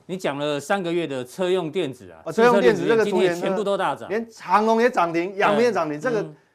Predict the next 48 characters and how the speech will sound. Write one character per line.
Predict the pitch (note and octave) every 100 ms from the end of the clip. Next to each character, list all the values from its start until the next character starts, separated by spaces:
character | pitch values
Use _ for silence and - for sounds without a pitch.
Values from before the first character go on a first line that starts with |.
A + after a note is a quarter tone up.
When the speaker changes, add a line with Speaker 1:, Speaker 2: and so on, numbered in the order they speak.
| _
Speaker 2:
几 | - G3
乎 | G3+ G3
都 | G3
是， | F#3+ F#3+ E3 - _
这 | G#3+
不 | G#3+ D#3+
是 | F#3+
一 | F#3
般 | E3+ E3
的 | C3+
小 | A#2+ A#2+
股 | G#2+
票， | A#2 G#2
Speaker 1:
哦， |
Speaker 2:
所 | G#2 A3
以 |
Speaker 1:
连， | -
连 | D#3+ F#3
台 | D3 D3
玻 | F3+ E3+
也 | D3+
涨 | A2 G2
停 | F#2+
了， | -
Speaker 2:
所 | B3+
以 |
它 | B3
变 | B3+
成， | G#3+
Speaker 1:
后 |
面 | F#3+
来 | D#3
解 | D3+ B2
读 | G#2
一 | A#2
下。 |
Speaker 2:
对， | - B2
台 | D#3
玻 | G3+ F#3
也 |
涨 | C#3+ A2+
停。 | G#2
Speaker 1:
对 | G2+ F#3
啊。 | E3+ B2
Speaker 2:
这 | A3
是， | G#3+ A#3
所 |
以 | C4